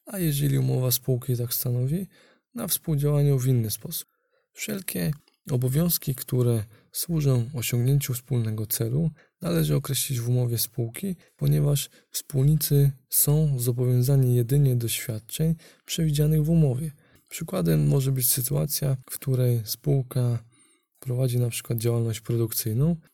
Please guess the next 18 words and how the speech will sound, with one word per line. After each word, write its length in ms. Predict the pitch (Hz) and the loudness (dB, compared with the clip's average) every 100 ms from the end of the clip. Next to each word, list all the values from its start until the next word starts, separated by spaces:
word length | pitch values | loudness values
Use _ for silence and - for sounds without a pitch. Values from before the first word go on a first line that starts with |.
| _ | _
produkuje 560 | 151 147 147 143 131 | -4 -2 -2 2 2
cukier. 420 | 123 - - 120 - _ _ | 0 -6 -10 -12 -12 _ _
Umowa 280 | 127 156 151 | 0 2 2
spółki 540 | - - 131 - 135 127 - _ | 0 -2 -4 0 -2 -2 -6 _
przewiduje 640 | - 127 123 131 123 123 | -6 -4 0 2 2 2
obowiązek 680 | 123 117 123 131 120 120 - _ _ _ | 0 -2 0 2 2 -2 -4 _ _ _
powtarzających 800 | - 156 - 131 139 135 123 120 | -10 -6 -2 0 2 2 0 -4
się 140 | - 123 | -6 -6
świadczeń 500 | - 123 123 - 113 | -4 -4 -2 -2 2
niepieniężnych, 880 | 123 120 110 104 101 107 139 170 - _ - | 2 2 -2 -4 -6 -2 0 0 -4 _ -14
które 340 | 202 190 180 | -6 0 0
polegają 580 | 165 143 135 139 135 135 | 0 2 2 4 4 4
na 200 | 127 127 | 4 2
tym, 260 | 127 131 127 127 - _ - | 0 0 0 -2 -14 _ -8
że 200 | 110 110 | -4 0
jeden 300 | 165 175 143 | 2 2 2
ze 140 | 139 | 2
wspólników 640 | 131 - 135 135 - 147 | 0 0 2 2 0 -4